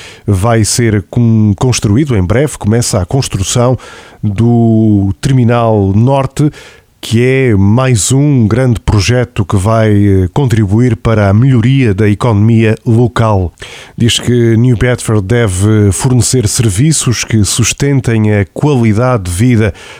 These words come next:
de todos aqueles que residem na cidade e que também a cidade deve aproveitar as vantagens competitivas para construir uma economia mais dinâmica e mais diversificada.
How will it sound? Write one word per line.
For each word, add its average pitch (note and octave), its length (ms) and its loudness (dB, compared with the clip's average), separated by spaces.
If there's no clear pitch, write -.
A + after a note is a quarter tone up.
de A2 80 -2
todos G#2+ 340 -2
aqueles A2+ 340 -2
que - 140 -2
residem G#2+ 600 0
na G2+ 100 2
cidade A2+ 540 0
e D#3 80 -2
que - 80 -6
também A#2 580 0
a F#2+ 60 2
cidade A2 380 -2
deve G#2+ 240 -2
aproveitar B2 800 0
as F#2+ 120 2
vantagens G2+ 640 0
competitivas G#2+ 800 -2
para A2 160 -2
construir A2+ 540 0
uma G#2 120 2
economia A2 540 2
mais A2+ 380 0
dinâmica G#2+ 640 0
e B2 120 0
mais A2 400 0
diversificada. G#2+ 960 -2